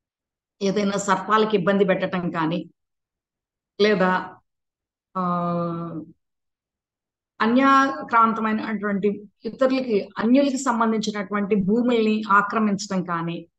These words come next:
పుట్టల్ని తవ్వేసేసి, ఆ, సర్పాలకి ఇబ్బంది కలిగించడం కానీ, ఇట్లా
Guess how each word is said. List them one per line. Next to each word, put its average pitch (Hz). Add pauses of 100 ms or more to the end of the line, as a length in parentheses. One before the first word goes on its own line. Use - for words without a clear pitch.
(580)
పుట్టల్ని 254
తవ్వేసేసి, 220 (1000)
ఆ, 190
సర్పాలకి 254
ఇబ్బంది 226
కలిగించడం 196
కానీ, 175
ఇట్లా 220